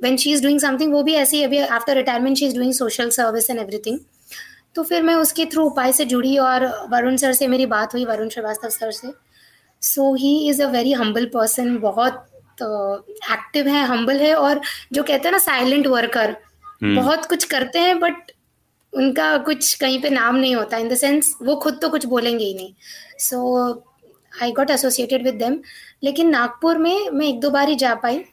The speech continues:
Speaker 1: सेंटर ज़्यादा नहीं जा पाई।
Speaker 2: हम्म।
Speaker 1: फिर मैं ऑनलाइन उनसे जुड़ी। So I used to do
Speaker 2: ओके।
Speaker 1: content writing, syllabus writing for them।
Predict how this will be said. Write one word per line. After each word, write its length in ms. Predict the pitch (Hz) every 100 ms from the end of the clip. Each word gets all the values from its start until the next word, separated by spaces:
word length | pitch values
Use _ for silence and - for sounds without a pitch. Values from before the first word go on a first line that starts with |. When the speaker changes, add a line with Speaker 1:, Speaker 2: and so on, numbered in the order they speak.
| 440
Speaker 1:
सेंटर 440 | - 226 220 277
ज़्यादा 320 | 247 202 226
नहीं 260 | 240 262 262 _ _ _ -
जा 180 | 233 202
पाई। 280 | 208 254 - _ _ _ -
Speaker 2:
हम्म। 240 | 90 82 - _ - - - - -
Speaker 1:
फिर 140 | 311
मैं 200 | 311 349
ऑनलाइन 500 | 381 254 254 277 320
उनसे 240 | 277 247
जुड़ी। 400 | 214 202 196 359 - -
So 100 | 269
I 140 | 247
used 160 | 254 262
to 80 |
do 60 | 262
Speaker 2:
ओके। 160 | 277 254
Speaker 1:
content 320 | 214 247 247
writing, 440 | 233 226 247 240
syllabus 400 | 240 220 240 -
writing 380 | 226 220 240 226 247 - 226
for 140 | 196
them। 180 | 202